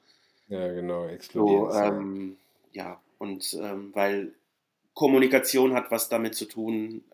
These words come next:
Speaker 2: äh, auch in einer Gesellschaft, dass man andere Menschen sieht, dass man mit anderen Menschen, dass man auch mit einer Verschiedenheit von Menschen in Berührung kommt. Nur so kann man andere verstehen. Und,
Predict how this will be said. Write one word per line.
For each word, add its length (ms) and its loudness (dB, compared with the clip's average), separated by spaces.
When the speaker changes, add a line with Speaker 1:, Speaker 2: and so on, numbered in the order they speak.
Speaker 2:
äh, 180 -4
auch 220 -2
in 100 -2
einer 200 2
Gesellschaft, 640 0
dass 140 -4
man 180 -4
andere 360 -6
Menschen 420 -6
sieht, 500 -6
dass 140 -6
man 140 -4
mit 240 -8
anderen 340 -2
Menschen, 360 -2
dass 160 -6
man 100 -4
auch 160 -10
mit 140 -8
einer 220 -6
Verschiedenheit 580 -2
von 120 -4
Menschen 600 -6
in 140 -4
Berührung 520 -2
kommt. 480 -12
Nur 140 -2
so 180 0
kann 180 -4
man 240 -4
andere 360 -2
verstehen. 720 -6
Und, 320 -8